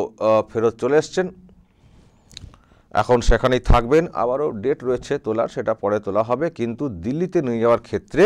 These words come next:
আহ, দিল্লি হাইকোর্টের অর্ডারটা নির্ভর করছে। এখন দিল্লি হাইকোর্ট কি বলে, কবে বলে, তারপর আমরা দেখতে পাব।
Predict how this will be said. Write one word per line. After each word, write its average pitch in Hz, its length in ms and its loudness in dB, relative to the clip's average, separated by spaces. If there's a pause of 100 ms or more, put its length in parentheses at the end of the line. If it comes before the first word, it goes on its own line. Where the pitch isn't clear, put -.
আহ, - 1600 -6 (220)
দিল্লি 170 240 4 (120)
হাইকোর্টের 190 520 2 (140)
অর্ডারটা 127 360 -2
নির্ভর 92 280 -6 (100)
করছে। 90 300 -10
এখন 110 180 -10
দিল্লি 110 340 -4
হাইকোর্ট 98 380 -4 (100)
কি 131 100 -6 (120)
বলে, 107 200 0 (180)
কবে 113 200 0 (120)
বলে, 107 200 -6 (600)
তারপর 80 280 -8 (100)
আমরা 76 140 -8 (100)
দেখতে - 300 -16
পাব। 64 140 -10